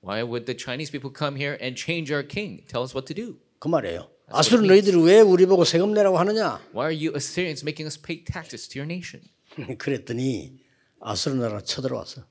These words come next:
Speaker 1: And so the Assyrians attacked
Speaker 2: 십팔만 오천을 데리고 쳐들어왔어요.
Speaker 1: with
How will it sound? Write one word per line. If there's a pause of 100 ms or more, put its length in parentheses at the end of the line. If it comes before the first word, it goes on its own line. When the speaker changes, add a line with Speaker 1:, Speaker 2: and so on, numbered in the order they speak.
Speaker 1:
And
so
the
Assyrians
attacked (160)
Speaker 2:
십팔만
오천을
데리고
쳐들어왔어요.
Speaker 1:
with